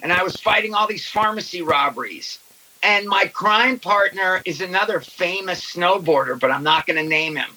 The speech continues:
When we're off the air, I'll tell you who it is. But I was in court, and George was in there. I couldn't believe it. And his mom was there, and his mom was just a sweetheart, wonderful woman. Um,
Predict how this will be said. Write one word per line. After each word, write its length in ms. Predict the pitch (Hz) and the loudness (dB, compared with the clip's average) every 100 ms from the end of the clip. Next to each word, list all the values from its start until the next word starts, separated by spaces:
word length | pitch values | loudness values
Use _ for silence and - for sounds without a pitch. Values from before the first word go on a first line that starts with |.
| - | -10
When 160 | 208 208 | -2 0
we're 140 | 202 | 2
off 300 | 208 220 - | 4 4 2
the 120 | 233 | -2
air, 360 | 220 214 226 247 | 2 2 4 0
I'll 140 | - 165 | -2 -2
tell 220 | 190 202 | -2 -4
you 100 | 180 | -4
who 140 | 170 180 | -6 -4
it 80 | |
is. 400 | 170 170 - - - _ | -2 -2 -4 -14 -20 _
But 300 | 180 185 170 - - _ - | 0 2 0 -4 -20 _ -4
I 100 | 196 | -2
was 160 | 185 | -4
in 260 | 226 254 247 | -6 -6 -6
court, 500 | - 247 233 214 - - - | 2 4 4 2 -2 -8 -2
and 360 | 185 185 175 147 | 2 2 0 -6
George 580 | - 214 226 233 226 180 | -2 0 4 2 0 -2
was 200 | 208 202 | -2 0
in 120 | 202 | 0
there. 500 | 196 190 185 185 - - | 2 4 4 2 0 0
I 120 | 180 | 0
couldn't 240 | 190 233 | 2 0
believe 200 | 214 226 | 2 2
it. 100 | 208 | 2
And 100 | 185 | -2
his 160 | 175 139 | -2 -2
mom 380 | 190 190 226 233 | 0 4 4 2
was 140 | 214 | 0
there, 100 | 170 | 0
and 80 | 160 | -2
his 160 | 151 156 | -4 -2
mom 360 | 160 185 208 | 2 2 0
was 260 | 196 - - - | -4 -10 -16 -10
just 240 | 156 - | -10 -8
a 60 | 143 | -8
sweetheart, 720 | - 135 160 135 135 - - | -6 -2 -2 0 2 2 0
wonderful 420 | 147 165 156 147 | -2 0 0 -2
woman. 300 | 135 127 113 - - - - - | 0 -2 -2 -8 -14 -14 -10 2
Um, 420 | 220 208 185 165 | 4 4 2 -2